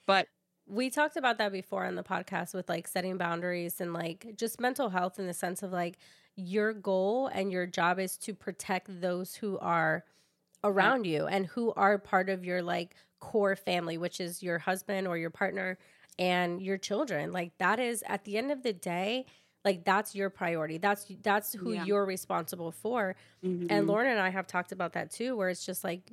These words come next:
Speaker 2: you have to be able to set boundaries, whether they're family or not. Like, you, your well-being, your mental health is more important than
Speaker 1: Yeah.
Speaker 2: sometimes having that relationship, unfortunately.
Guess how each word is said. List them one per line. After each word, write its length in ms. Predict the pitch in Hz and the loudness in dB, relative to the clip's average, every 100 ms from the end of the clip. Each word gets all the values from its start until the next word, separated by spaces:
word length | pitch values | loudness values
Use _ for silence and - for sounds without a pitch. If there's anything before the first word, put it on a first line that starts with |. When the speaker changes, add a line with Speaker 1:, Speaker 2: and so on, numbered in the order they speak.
| - | -8
Speaker 2:
you 180 | 202 254 | -4 0
have 220 | 359 392 | 0 0
to 120 | 269 | -2
be 340 | 185 208 190 196 | -4 -4 0 0
able 160 | 247 | 0
to 80 | 185 | -2
set 240 | - 160 | -4 -4
boundaries, 480 | - 165 175 175 180 | -2 -4 -2 -4 -2
whether 260 | 190 185 185 | 0 2 2
they're 160 | 185 | 0
family 460 | 180 - 185 254 262 | -2 -2 -2 0 0
or 120 | 175 | 2
not. 480 | 170 170 185 175 - | 2 0 2 2 0
Like, 300 | 175 175 185 _ _ _ _ _ _ | -2 -2 -6 _ _ _ _ _ _
you, 400 | 185 196 233 240 | -8 -2 -2 -2
your 440 | 202 190 208 220 233 | -4 0 2 2 2
well-being, 680 | 220 214 196 185 175 185 180 | 0 0 0 -6 -4 -4 -2
your 180 | 180 202 | 0 0
mental 380 | 196 196 202 | 0 -2 -4
health 400 | 170 185 175 185 - - | -2 0 0 -2 -8 -4
is 240 | 190 180 | -4 -2
more 220 | 196 185 175 | -2 0 0
important 520 | 175 180 151 180 175 | -2 -4 -2 -4 -2
than 160 | 170 165 | -4 -4
Speaker 1:
Yeah. 40 | |
Speaker 2:
sometimes 840 | - 165 165 175 175 170 165 - _ _ _ _ _ - | -2 -2 -2 0 0 0 -4 -10 _ _ _ _ _ -14
having 440 | - 185 196 233 | 0 2 4 2
that 160 | 175 156 | 2 0
relationship, 680 | 180 175 175 185 170 175 - | -2 -2 -4 -4 -4 -6 -2
unfortunately. 800 | 220 214 240 233 202 175 170 | -4 2 0 0 -4 -2 -4